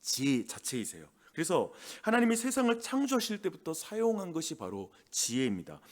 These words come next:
이십이 절부터 삼십 절 한번 읽어볼게요. 너무 중요해서 한번 읽어볼게요.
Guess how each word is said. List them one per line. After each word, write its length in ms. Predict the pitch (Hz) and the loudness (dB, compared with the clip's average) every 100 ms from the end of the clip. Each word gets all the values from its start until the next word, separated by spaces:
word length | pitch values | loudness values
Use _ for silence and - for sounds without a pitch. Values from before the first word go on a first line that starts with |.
| - - | -20 -2
이십이 360 | 233 381 220 | 2 4 2
절부터 280 | 196 220 - | 2 2 2
삼십 320 | 196 208 202 | -2 0 -2
절 120 | - 175 | 2 2
한번 220 | 135 110 | 4 0
읽어볼게요. 460 | 120 123 98 113 | 2 2 2 -2
너무 180 | 120 208 | 2 4
중요해서 420 | - 147 131 110 | 4 4 4 2
한번 180 | 110 101 | -2 -2
읽어볼게요. 480 | 98 101 90 170 - | -2 -2 -2 -4 -4